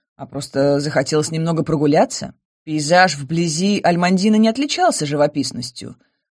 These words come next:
но для любителей холмов, поросших редкими деревьями и гористой местности, был в самый раз. «Смотри», я указала на гору, словно расщеплённую на три острые вершины.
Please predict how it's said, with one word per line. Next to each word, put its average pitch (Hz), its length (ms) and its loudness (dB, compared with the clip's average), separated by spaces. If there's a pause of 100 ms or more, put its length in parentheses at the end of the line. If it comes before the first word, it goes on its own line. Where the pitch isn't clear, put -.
но 180 280 -2
для 180 220 2
любителей 185 440 0
холмов, 180 680 2
поросших 170 560 0
редкими 170 320 -6
деревьями 156 760 -2 (300)
и 180 80 -8
гористой 165 480 0
местности, 156 640 -4
был 156 360 -4
в - 80 -10
самый 175 360 -2
раз. - 380 -10 (160)
«Смотри», 196 500 -2 (260)
я 160 260 2
указала 156 380 0
на 147 160 -4
гору, 190 380 -2 (220)
словно 196 360 2
расщеплённую 196 640 0
на 175 140 2
три 190 280 -6
острые 175 380 -6
вершины. 170 560 -6